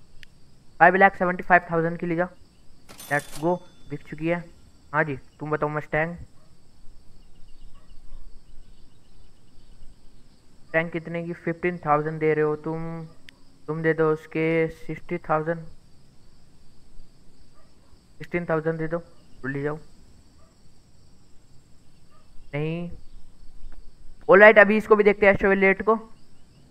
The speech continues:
हाँ जी भाई, तुम बताओ Chevrolet कितने की दे रहे हो? नाइंटी फ़ोर। भाई, तो उसको वन लाख दे दे यार, वन लाख की लीजिए यार।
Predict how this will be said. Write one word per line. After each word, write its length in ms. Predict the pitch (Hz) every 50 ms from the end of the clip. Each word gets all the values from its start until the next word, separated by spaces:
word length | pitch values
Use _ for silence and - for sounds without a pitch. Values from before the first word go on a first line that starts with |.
| - - - -
हाँ 80 | 151 175
जी 80 | 190
भाई, 140 | 196 190 190
तुम 180 | 185 185 185 185
बताओ 220 | 180 180 180 180
Chevrolet 400 | 180 - 185 175 180 180 180 -
कितने 240 | - 175 170 175 170
की 80 | 170 170
दे 200 | 165 170 170 170
रहे 120 | 165 165
हो? 140 | 165 175 185 - - - - - - - - - - - - - - - - - - - - - - - - - - - - - - - - - - - - - - - - - - - - - - - - - - - - - - - - - - - - - - - - - - - - - - - - - - 156
नाइंटी 200 | 175 196 220 -
फ़ोर। 260 | - 170 143 - - - - - -
भाई, 100 | 147 165
तो 120 | 175 190 185
उसको 180 | - - 190 185
वन 240 | 175 180 185 185
लाख 180 | 185 190 190 185
दे 120 | 165 143
दे 120 | 123 127 117
यार, 220 | 110 107 107 113 - - - - - - - - - - - - - - - - - - - - - - - - - - - - - - _ - - - - - - - - - - -
वन 120 | 135 151 170
लाख 280 | 185 196 202 208 208 -
की 60 | 208
लीजिए 240 | 202 190 185 196 196
यार। 380 | 175 170 165 170 175 165 143 135